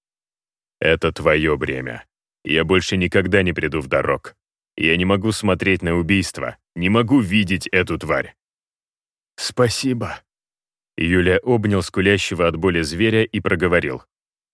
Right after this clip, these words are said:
«Я люблю тебя. Люблю и всегда буду любить. Тебя и Марьям».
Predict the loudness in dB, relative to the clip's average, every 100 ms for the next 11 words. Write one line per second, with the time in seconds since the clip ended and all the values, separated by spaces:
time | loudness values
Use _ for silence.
0 | _ _ _ _ -2 0 2 2 2 2
1 | 0 -4 -6 -10 -14 _ _ _ 0 0
2 | 4 4 2 2 -2 -2 0 2 2 2
3 | 0 2 2 0 -6 -10 _ _ _ _
4 | -4 -4 0 0 0 0 0 0 0 -2
5 | -2 -4